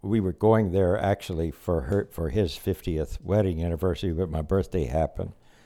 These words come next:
Mm. So we had this big party, and I sorta knew that there were gonna peop-,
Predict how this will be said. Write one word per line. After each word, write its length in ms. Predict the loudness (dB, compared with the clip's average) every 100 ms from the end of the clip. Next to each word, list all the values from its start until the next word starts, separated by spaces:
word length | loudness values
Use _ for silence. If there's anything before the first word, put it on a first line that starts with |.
| -20
Mm. 60 | -20 -20 -20 _ -20 -20 -8
So 260 | 2 4
we 180 | 4 4
had 180 | 2 0
this 160 | -2 -4
big 320 | -6 -6 -2
party, 540 | 0 0 0 -6 -8 -14 -18 _ -6
and 320 | -2 -2 -4 -4
I 160 | -2
sorta 460 | -2 0 6 8 8
knew 400 | 4 2 2 -2 -8 -18 _ _ -20 _ _
that 140 | -8 -6
there 100 | -6
were 60 |
gonna 240 | -4 -4 -2
peop-, 340 | -2 -2 -4